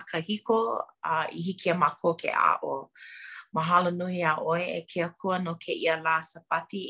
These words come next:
i hiki iā mākou ke hoʻomanaʻo iā ʻoe. Um, mahalo no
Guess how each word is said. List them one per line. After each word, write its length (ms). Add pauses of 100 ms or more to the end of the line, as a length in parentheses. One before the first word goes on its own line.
i 80
hiki 240
iā 100
mākou 420
ke 280 (560)
hoʻomanaʻo 640
iā 240
ʻoe. 420 (1900)
Um, 320 (400)
mahalo 840 (100)
no 640